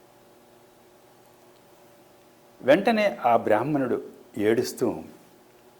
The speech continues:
"నన్ను క్షమించండి మహానుభావా.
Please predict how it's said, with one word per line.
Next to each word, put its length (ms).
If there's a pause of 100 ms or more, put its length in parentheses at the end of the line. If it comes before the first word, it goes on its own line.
(880)
"నన్ను 240
క్షమించండి 580
మహానుభావా. 760